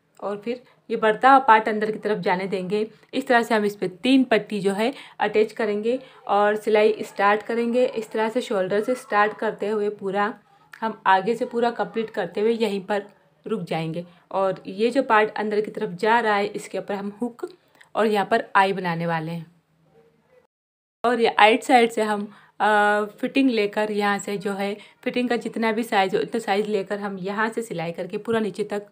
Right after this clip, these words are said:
दोनों तरफ से नीचे तक हम सिलाई कर लेंगे इस तरह से। तो हम इसके ऊपर की jacket cutting कर लेते हैं। तो हमने ये एक मीटर का piece लिया हुआ था, उसको हमने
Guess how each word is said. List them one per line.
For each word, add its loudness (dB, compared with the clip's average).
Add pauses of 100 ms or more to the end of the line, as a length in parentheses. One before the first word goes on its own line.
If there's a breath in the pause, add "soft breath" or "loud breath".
दोनों 6
तरफ -2
से -6
नीचे -2
तक -2
हम 0
सिलाई 0 (460 loud breath)
कर 4
लेंगे -6
इस -14
तरह -14
से। -18
तो -14
हम 4
इसके 2 (140)
ऊपर 4
की -2
jacket 0
cutting -2
कर -2
लेते -2
हैं। -2
तो -4
हमने -2
ये 2
एक 0
मीटर -6
का -4
piece -8
लिया 2
हुआ 0
था, 0 (360 loud breath)
उसको 0
हमने 0